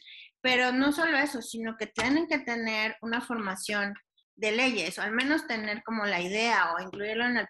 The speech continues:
plan de, de estudios. Y eso es por un lado. Por otro lado, pues también de números, ¿no? Y por otro lado, también se me hace muy extraño que siendo creativos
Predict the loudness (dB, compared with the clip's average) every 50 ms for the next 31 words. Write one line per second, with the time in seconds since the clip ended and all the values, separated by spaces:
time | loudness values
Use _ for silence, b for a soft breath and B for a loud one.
0 | -2 0 0 2 4 4 2 2 0 -2 -4 -4 -4 -6 -6 -8 -10 -10 -10 -10
1 | -10 -8 -6 -4 -2 -2 -2 -2 -2 -4 -4 -8 -12 B B B B B B B
2 | B _ -8 -6 -2 -2 0 0 0 -2 -2 -2 -2 0 0 0 2 2 2 2
3 | 2 0 -4 -6 -4 -2 -2 0 2 2 2 2 2 0 -2 -2 -2 -2 -2 -2
4 | -2 -2 -2 -2 -2 -2 0 2 2 2 4 2 2 0 -2 -2 -2 -2 0 0
5 | -2 -4 -8 -16 _ _ -8 -8 -4 -2 -2 -2 0 0 2 2 4 4 4 4
6 | 4 2 0 0 0 0 0 0 0 -2 -2 -4 -4 -6 -10 _ _ _ -8 -6
7 | -2 0 0 0 0 0 0 0 2 2 2 0 0 -2 -4 -4 -4 -2 -2 -4
8 | -4 -6 -6 -6 -4 -4 -2 0 0 -2 0 0 0 0 0 0 -2 -2 -2 -2
9 | -2 -4 -8 -10